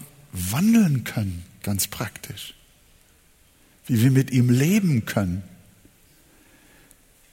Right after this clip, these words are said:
erinnern wir uns an unseren Text. Johannes sagt, dass wir durch den persönlichen Wandel im Licht,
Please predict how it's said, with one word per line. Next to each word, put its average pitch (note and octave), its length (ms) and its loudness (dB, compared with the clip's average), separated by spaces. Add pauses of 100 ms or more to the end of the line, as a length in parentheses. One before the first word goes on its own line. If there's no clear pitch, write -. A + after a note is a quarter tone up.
(340)
erinnern D#3+ 520 4
wir B2 120 2
uns G#2+ 220 2
an A#2+ 200 0
unseren C3+ 500 0 (220)
Text. - 680 -4 (180)
Johannes C3 520 2
sagt, D3 300 -4
dass C3+ 280 -2
wir D3+ 120 2
durch C#3+ 260 -2
den C#3 200 0
persönlichen B2+ 1080 2
Wandel E3+ 380 6
im B2 200 2
Licht, D3 500 2